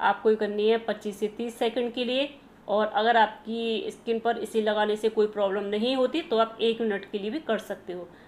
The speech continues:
और ऐसे ही आपको करनी है अपनी दूसरी साइड में, तो इस तरीके से, ठीक है ना। आप ये देखिए, आप ये देख लीजिए कि मैं मसाज किस तरीके से कर रही हूँ,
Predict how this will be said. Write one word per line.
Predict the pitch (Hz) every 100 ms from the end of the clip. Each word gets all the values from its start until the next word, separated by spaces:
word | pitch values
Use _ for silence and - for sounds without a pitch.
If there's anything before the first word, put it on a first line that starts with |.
| -
और | 208 214 214 -
ऐसे | 233 233 247
ही | 269 247
आपको | 214 - 220
करनी | 214 208 220
है | 214
अपनी | 208 202
दूसरी | 202 196 240
साइड | 226 233 226
में, | 254 427 - -
तो | 208 208
इस | 214 214
तरीके | 214 214 226
से, | 220 269 - - - - - - -
ठीक | - 247
है | 262
ना। | 311 427 - - - -
आप | - 254 294 - - - - - -
ये | 208 254
देखिए, | 233 254
आप | - 240 294
ये | 285 294
देख | 285 262
लीजिए | 262 294
कि | 311 285
मैं | 277
मसाज | 262 240 269 269 269
किस | 311 -
तरीके | 240 214
से | 226 233
कर | 220
रही | 185
हूँ, | 196